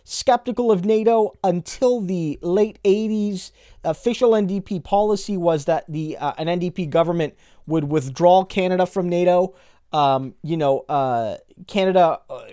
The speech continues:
the N D P in Canada has often been at the forefront of supporting left-wing governments in the w-,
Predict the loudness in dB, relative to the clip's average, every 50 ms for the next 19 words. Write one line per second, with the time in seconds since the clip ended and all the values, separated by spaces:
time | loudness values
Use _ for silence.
0 | -20 -20 -20 -16 -10 -6 -4 0 4 6 6 6 4 0 -2 -4 -4 -6 -6 -6
1 | -4 -4 -4 -2 0 2 2 2 2 2 0 0 -4 -6 -4 -4 -4 -6 -6 -10
2 | -8 -2 2 2 2 2 2 0 0 0 0 -2 -2 -2 -4 _ _ _ -20 -20
3 | -20 _ -10 -4 -4 -4 -4 -2 4 6 6 6 6 6 4 2 2 2 2 0
4 | 0 -2 0 0 2 2 2 2 2 0 -2 -4 -4 -6 -10 -6 -4 -4 -2 0
5 | -2 -2 -4 -8 -10